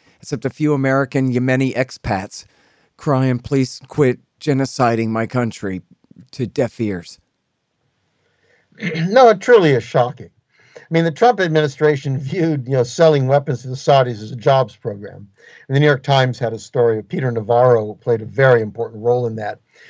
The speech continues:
Speaker 2: in convincing Trump that this is a great way. You know, we get a lot of money out of the Saudis, and isn't this fabulous
Speaker 1: Right.
Speaker 2: economically, without any discussion about what was used by those planes, what they were used for, and where the bombs went, and who they were dropped on.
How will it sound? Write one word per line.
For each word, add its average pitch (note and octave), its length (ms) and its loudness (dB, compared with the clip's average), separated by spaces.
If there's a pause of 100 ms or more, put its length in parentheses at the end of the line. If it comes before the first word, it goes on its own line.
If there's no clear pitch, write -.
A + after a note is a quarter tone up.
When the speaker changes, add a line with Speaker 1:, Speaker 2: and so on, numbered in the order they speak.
(160)
Speaker 2:
in C3 100 -4
convincing C3+ 580 2
Trump C3+ 340 0
that A2+ 100 -16
this - 160 -16
is A2+ 100 -14
a B2+ 60 -6
great A#2+ 400 -4
way. A#2+ 240 2
You A2 60 -4
know, G#2+ 100 -8
we A#2 220 -10
get B2 180 2
a A#2+ 40 6
lot A#2+ 200 4
of A#2+ 60 2
money A#2+ 280 0
out A2+ 100 0
of A2 60 -10
the A2 60 -12
Saudis, A2 480 -4
and G#2+ 140 -14 (320)
isn't B2+ 240 2
this A#2+ 200 -4
fabulous A#2 600 4
Speaker 1:
Right. A2 80 -4
Speaker 2:
economically, C3+ 560 2
without A#2+ 320 -2
any C3+ 160 2
discussion G#2 580 -8 (540)
about B2+ 320 4
what B2 180 -4
was G#2+ 160 -10
used D3 480 -2
by A2+ 160 0
those A2 240 -4
planes, A2 360 -4
what C3 140 -2
they A#2+ 100 2
were A2+ 120 -2
used A2+ 340 -4
for, C3+ 320 6
and G#2+ 120 -4
where A2 100 -4
the G#2 80 -8
bombs G#2+ 440 -4
went, A2+ 300 -6 (380)
and A#2 80 -10
who B2 100 0
they - 120 -4
were A2+ 140 -6
dropped C#3+ 380 2
on. G#2 280 -8